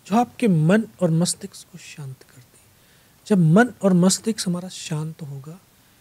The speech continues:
विचारों के विरोधाभास नहीं होंगे, उनमें conflict नहीं होगा, युद्ध नहीं होगा, तो हम एक नई creative सोच हमारी पैदा होगी।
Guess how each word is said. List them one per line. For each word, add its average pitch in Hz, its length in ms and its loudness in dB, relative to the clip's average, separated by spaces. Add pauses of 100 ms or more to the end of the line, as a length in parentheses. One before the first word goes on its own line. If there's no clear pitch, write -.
(340)
विचारों 165 580 0
के 196 160 -12
विरोधाभास 143 880 -8
नहीं 147 200 -4
होंगे, 139 380 -14
उनमें 147 240 -14 (100)
conflict 147 560 -14
नहीं 143 140 -10
होगा, 139 220 -16
युद्ध - 520 -20
नहीं 143 180 -12
होगा, 127 300 -18 (640)
तो 240 60 0
हम 302 240 -6
एक 262 120 -16 (160)
नई 233 460 4 (220)
creative 180 340 -2
सोच - 800 -10 (420)
हमारी 139 220 -14
पैदा 117 320 -10
होगी। - 400 -20